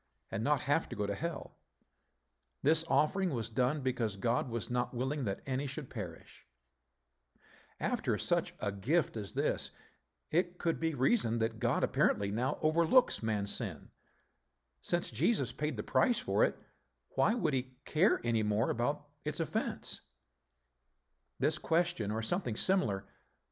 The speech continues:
must have been floating around in the early days of the church, because Jude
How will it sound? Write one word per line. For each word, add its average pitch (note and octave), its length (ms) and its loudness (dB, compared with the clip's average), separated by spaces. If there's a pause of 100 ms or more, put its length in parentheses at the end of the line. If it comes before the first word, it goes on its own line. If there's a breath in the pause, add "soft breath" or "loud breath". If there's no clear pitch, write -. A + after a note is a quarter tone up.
(140)
must G#3+ 280 2
have C3+ 120 -2
been A2 120 2
floating D#3+ 460 4
around A#2 460 2
in G2+ 80 -2
the G#2 160 -2
early D3 240 4
days A2 280 0
of G2+ 40 -6
the G2+ 80 -4
church, - 480 -2 (720)
because B2+ 240 -2
Jude A#2 580 2